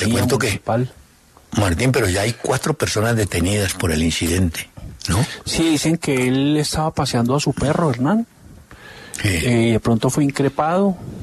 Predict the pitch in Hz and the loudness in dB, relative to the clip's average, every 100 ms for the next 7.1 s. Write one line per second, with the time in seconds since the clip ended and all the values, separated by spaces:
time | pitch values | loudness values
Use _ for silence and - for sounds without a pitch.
0 | - - - 113 110 104 101 101 101 98 | -16 -20 -4 0 2 2 0 0 -2 -4
1 | 95 - - - - - - 113 117 123 | -8 -18 -20 -20 -18 -10 -2 2 2 2
2 | 135 135 - 123 120 110 110 117 - 160 | 2 0 0 0 0 2 2 0 0 -2
3 | 135 - 156 170 - - 110 110 104 101 | -2 -2 0 0 -6 -6 0 2 2 4
4 | 120 156 196 185 - 113 101 107 101 92 | 4 4 2 0 -4 -2 -2 0 0 2
5 | 101 95 90 - - - - - - - | 2 0 -2 -10 -16 -14 -14 -16 -18 -18
6 | - 120 113 131 135 131 123 - 104 101 | -2 0 2 2 2 2 2 2 0 2
7 | 98 | 0